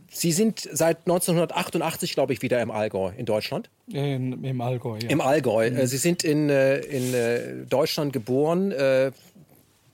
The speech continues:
Speaker 1: es war, glaub ich, Zweiter Weltkrieg noch am Laufen, wenn ich das
Speaker 2: Mhm.
Speaker 1: richtig
Speaker 2: Das
Speaker 1: sehe.
Speaker 2: war
Speaker 1: Und
Speaker 2: zweiundvierzig.
Speaker 1: zweiundvierzig. Und, äh, Ihre Eltern haben sich dann irgendwann mal entschlossen, äh,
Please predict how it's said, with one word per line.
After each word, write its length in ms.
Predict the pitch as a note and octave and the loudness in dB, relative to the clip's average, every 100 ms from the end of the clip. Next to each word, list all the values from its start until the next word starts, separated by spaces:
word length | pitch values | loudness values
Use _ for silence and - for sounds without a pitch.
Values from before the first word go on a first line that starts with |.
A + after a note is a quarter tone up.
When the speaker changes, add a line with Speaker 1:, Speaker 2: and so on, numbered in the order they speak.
| _ _ _ _ _ _ - C3 - _ | _ _ _ _ _ _ -18 -18 -20 _
Speaker 1:
es 260 | - D#3 - | -6 -4 0
war, 180 | D#3 D3+ | 2 2
glaub 160 | D3 | 2
ich, 160 | D3 C#3+ | 0 -2
Zweiter 300 | - D3 C#3+ | 0 2 2
Weltkrieg 380 | C#3+ D3+ D#3 D3 | 2 0 -4 -4
noch 120 | C#3+ | -2
am 120 | C#3 | 0
Laufen, 340 | C3+ - F#3 E3 | 2 2 0 -2
wenn 80 | |
ich 100 | D3+ | 0
das 140 | D#3 C#3 | 0 0
Speaker 2:
Mhm. 60 | |
Speaker 1:
richtig 240 | C#3+ B2+ C#3+ | -2 -2 -2
Speaker 2:
Das 80 | D3 | 0
Speaker 1:
sehe. 220 | D3 F3 | 2 2
Speaker 2:
war 60 | E3+ | 0
Speaker 1:
Und 120 | D3+ | -2
Speaker 2:
zweiundvierzig. 720 | - C#3 C3 A#2 B2 A2 C3 | -2 -2 -2 -4 -8 -8 -6
Speaker 1:
zweiundvierzig. 720 | A#2+ D3+ D#3 D3 E3 - F3 | 0 2 2 2 0 0 -2
Und, 200 | C#3+ C#3+ | -2 -2
äh, 160 | D#3 D3 | 0 0
Ihre 200 | D3 C3+ | 0 0
Eltern 240 | D3+ E3 | 0 0
haben 120 | D3 D3+ | -4 -4
sich 120 | - | -2
dann 280 | C#3+ D3+ D#3 | -2 -2 -2
irgendwann 340 | D#3+ E3+ D#3 | -2 0 0
mal 120 | C#3+ | 0
entschlossen, 600 | C#3 B2 C3+ D3 D#3+ C#3 | -2 0 -2 0 -2 -2
äh, 380 | C#3+ C#3 C3 B2+ | -2 0 0 -2